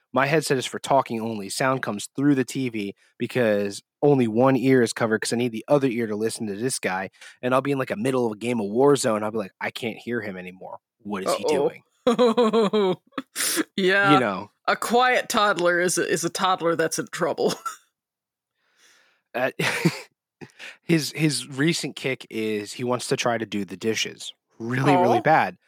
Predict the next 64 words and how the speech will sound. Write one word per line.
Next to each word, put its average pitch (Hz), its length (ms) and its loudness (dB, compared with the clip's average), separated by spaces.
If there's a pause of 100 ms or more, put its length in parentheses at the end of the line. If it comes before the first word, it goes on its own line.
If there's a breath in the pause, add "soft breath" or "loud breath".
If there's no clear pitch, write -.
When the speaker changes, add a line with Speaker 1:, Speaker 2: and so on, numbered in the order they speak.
(680)
Speaker 1:
And 139 420 2
so 147 120 4
he's 135 120 4
always 165 220 6
in 185 80 8
there, 151 80 6
and 123 80 4
he's 113 120 -2
trying 160 280 4
to 143 80 2
wash 131 220 2
the 120 60 -18
dishes, 120 300 -4
and 110 100 -8
he's 104 120 -8
just, 117 140 -8
like, 123 160 -4
breaking 98 260 -8
stuff. - 360 -12
And 110 280 -2 (460 soft breath)
I 156 80 4
don't 175 280 6
know 156 300 4
what 131 360 0
to 139 100 -6
do 135 200 2
about 117 280 2
that 101 160 -6
because, - 240 -12
like, 127 100 -4
I - 20 0
really 139 260 4
wanna 131 160 4
yell 107 340 -2
at 131 160 2
him. 139 300 -4
Like, 135 140 -2
I 147 40 4
usually 160 240 2
just - 60 -2
tell 147 80 0
him, 120 60 0
like, - 120 -6
"Hey, 120 100 -2
get 127 180 0
out 127 120 4
of 113 60 -2
the 104 60 -8
sink." 104 260 -6 (480 soft breath)
Like, 110 280 -2 (920)
and 131 100 4
I 135 40 4
really 156 240 6
wanna 156 160 4
yell. 101 220 -2
I'm 151 120 2
like, 139 180 -6
"Knock 208 260 2
it 247 80 4
off. 240 320 2
I'm 156 60 -18
gonna 208 160 -2
kill 226 240 0
you." 170 320 2